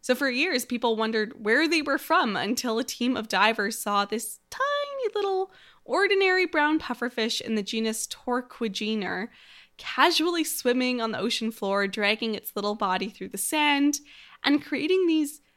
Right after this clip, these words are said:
mathematically perfect radially symmetrical circles. It's just stunning. They look like those, um,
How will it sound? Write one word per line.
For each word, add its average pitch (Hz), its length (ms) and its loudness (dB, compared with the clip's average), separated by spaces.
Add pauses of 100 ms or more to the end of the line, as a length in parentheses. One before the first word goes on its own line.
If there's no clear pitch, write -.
(240)
mathematically 262 1300 0 (160)
perfect 302 880 0
radially 262 600 2
symmetrical 220 680 -4
circles. 190 580 -4 (120)
It's - 360 -2 (240)
just 349 540 0
stunning. 196 540 0 (360)
They 269 160 4
look 254 260 -2
like 311 180 -2
those, 269 440 -2
um, 190 400 0